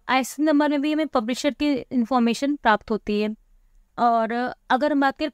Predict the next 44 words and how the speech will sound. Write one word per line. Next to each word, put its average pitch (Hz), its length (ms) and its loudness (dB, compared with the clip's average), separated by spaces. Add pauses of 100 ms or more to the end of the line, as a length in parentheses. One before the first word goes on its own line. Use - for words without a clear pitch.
पब्लिशर्स 269 680 -2 (200)
के 294 140 0
लिए 277 220 2
आईएसबीएन 247 500 2
नंबर 269 380 4
कंपल्सरी 240 680 0
होता 214 300 -4
है। 202 240 -2 (440)
सेम 311 320 0
चीज़ें 302 400 0
अगर 262 280 2
हम 262 80 2
बात 254 220 2
करें 285 240 2
आईएसएन 233 400 0
केसेस 254 580 -2
में 247 180 0
भी, 277 180 -4 (320)
तो 311 260 2
जब 226 360 -2
जर्नल 254 300 0
होता 269 300 0
है, 247 340 0
रिसर्च 233 420 -2
पेपर 247 260 0
होता 233 240 -2
है, 233 60 4
आर्टिकल 214 300 0
होता 254 200 0
है, 262 40 0
तो 269 100 -4
उसके 285 280 -4
केस 277 300 -2
में 269 60 -2
भी 285 220 -2 (180)
हमारे 247 240 2
पास 247 220 2
जो 247 220 -4
आईएसएन 226 460 -2
नंबर 247 240 4
होता 226 220 -2
है 269 140 0 (560)
वो 285 180 0 (160)
ऑथेंटिसिटी 269 800 2